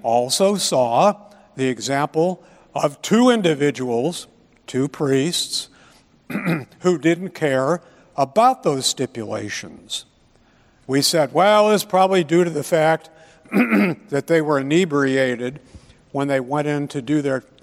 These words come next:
temple service or their tabernacle service." But that's no, that's no excuse.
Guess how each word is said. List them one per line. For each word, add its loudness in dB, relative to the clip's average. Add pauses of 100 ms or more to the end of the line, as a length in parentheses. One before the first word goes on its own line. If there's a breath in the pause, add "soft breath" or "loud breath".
(200)
temple -6
service -2 (720 loud breath)
or -2
their -10
tabernacle -4
service." -4 (160)
But 2
that's 2
no, 0 (280 loud breath)
that's -2
no -4
excuse. -4